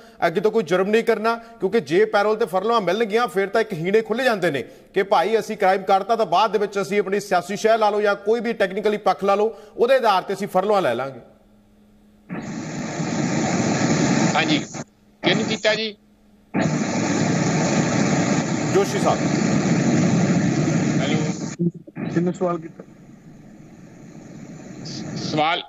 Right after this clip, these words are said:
Speaker 2: ਸਵਾਲ ਕਿਹਨੂੰ ਕੀਤਾ ਜੀ?
Speaker 1: ਜੋਸ਼ੀ ਸਾਹਿਬ, ਮੇਰੀ ਆਵਾਜ਼ ਤੁਹਾਡੇ ਤੱਕ ਪਹੁੰਚ ਰਹੀ ਹੈ ਜੀ?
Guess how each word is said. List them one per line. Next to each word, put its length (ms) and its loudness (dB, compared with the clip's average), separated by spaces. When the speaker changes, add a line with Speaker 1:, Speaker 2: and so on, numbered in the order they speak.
Speaker 2:
ਸਵਾਲ 420 -2
ਕਿਹਨੂੰ 260 -8
ਕੀਤਾ 320 -10
ਜੀ? 140 -10
Speaker 1:
ਜੋਸ਼ੀ 140 0
ਸਾਹਿਬ, 160 2
ਮੇਰੀ 120 2
ਆਵਾਜ਼ 200 2
ਤੁਹਾਡੇ 160 0
ਤੱਕ 140 -2
ਪਹੁੰਚ 240 2
ਰਹੀ 100 0
ਹੈ 60 4
ਜੀ? 100 -8